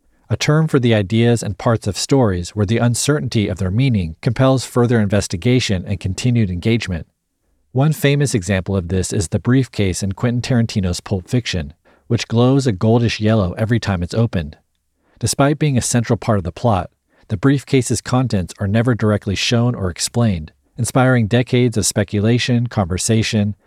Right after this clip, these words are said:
and audience engagement that extended well after a person's viewing of the film. The boy's pursuit of meaning in Roscoe's wetsuit reflects our own experience,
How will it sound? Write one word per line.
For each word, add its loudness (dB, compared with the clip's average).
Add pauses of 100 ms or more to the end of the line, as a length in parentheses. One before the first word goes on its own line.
and -6
audience 0
engagement 0
that -2
extended -2
well 0
after -2
a -2
person's -6
viewing 0
of -8
the -12
film. -2 (800)
The -4
boy's 2
pursuit 0
of -4
meaning 0
in -2
Roscoe's -2
wetsuit -2
reflects -2
our 2
own 0
experience, -2